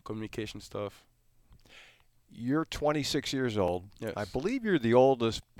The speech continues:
Speaker 2: player in college basketball this season. Do you ever get self-conscious about that?
Speaker 1: Uh, I mean, not really, because,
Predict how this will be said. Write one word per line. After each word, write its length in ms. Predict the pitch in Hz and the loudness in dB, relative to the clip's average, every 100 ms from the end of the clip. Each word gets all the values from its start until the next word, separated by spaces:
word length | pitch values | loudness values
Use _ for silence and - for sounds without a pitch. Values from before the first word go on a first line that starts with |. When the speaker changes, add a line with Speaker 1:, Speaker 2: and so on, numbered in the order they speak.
| - | -4
Speaker 2:
player 460 | 123 123 110 98 - | 0 2 2 -2 -6
in 140 | 110 107 | -12 -8
college 400 | 120 120 101 85 | -2 0 0 -2
basketball 520 | 113 135 98 85 80 | -2 -4 -4 -4 -2
this 180 | 80 82 | -4 -6
season. 460 | 101 90 92 87 - - - _ _ _ _ - | -6 -8 -8 -12 -16 -20 -20 _ _ _ _ -4
Do 80 | 139 | -2
you 80 | |
ever 120 | 175 208 | 0 2
get 160 | 208 | 0
self-conscious 720 | - 202 196 185 175 - 185 | 2 0 0 -6 -6 -4 -4
about 300 | 190 185 185 | -2 0 0
that? 240 | 190 185 170 - - - - - - - _ | -2 -6 -8 -12 -14 -14 -14 -12 -10 -12 _
Speaker 1:
Uh, 380 | 302 302 311 320 - - _ _ - | 0 2 2 0 -6 -20 _ _ -4
I 120 | 175 | -2
mean, 340 | 196 202 175 - _ 156 | 0 -2 -4 -10 _ 0
not 320 | 180 208 135 | 4 4 2
really, 280 | 156 147 135 | -2 -2 -2
because, 560 | 123 - 135 123 - | -6 -4 -2 -2 -8